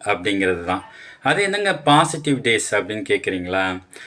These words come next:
நாம வந்து ஒரு வேலையை ரொம்ப நாளா முடிக்கணும்னு நினைச்சிருப்போம், அது நடக்கவே நடக்காது. இந்த மாதிரி நாட்களை பயன்படுத்தி செய்யும்போது அன்னைக்கு வந்து பாத்தீங்கன்னா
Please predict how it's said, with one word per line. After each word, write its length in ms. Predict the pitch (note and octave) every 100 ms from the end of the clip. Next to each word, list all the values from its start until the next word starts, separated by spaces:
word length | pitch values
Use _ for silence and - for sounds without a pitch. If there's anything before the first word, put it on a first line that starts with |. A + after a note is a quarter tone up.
| _
நாம 360 | A#2 D3+ E3+
வந்து 320 | E3 D#3+ F#3+ F3+
ஒரு 180 | D#3 C#3
வேலையை 380 | D3+ A3 G#3
ரொம்ப 220 | D#3 C3 C#3
நாளா 340 | D3 D#3+ F#3+
முடிக்கணும்னு 560 | E3 D3 D3 D3+ D#3+ C3+
நினைச்சிருப்போம், 520 | B2+ - G#2 - C3
அது 160 | A#2+
நடக்கவே 520 | A#2+ A2 A#2 - A#2+ C#3
நடக்காது. 760 | A#2 G#2 - G#2 F#2+ F#2+ - - - -
இந்த 260 | D3 A#3
மாதிரி 340 | A3 G3+ A3 G3+
நாட்களை 500 | D#3 E3 E3 D#3+ D3
பயன்படுத்தி 600 | C#3 C3+ D3+ C#3 C3 B2
செய்யும்போது 680 | - A2+ A#2 A2+ G#2+ A2 D3 D#3 - -
அன்னைக்கு 380 | B2+ C#3 F3+ D#3+
வந்து 200 | D3 D3
பாத்தீங்கன்னா 600 | D3 B2+ - A#2+ B2 C#3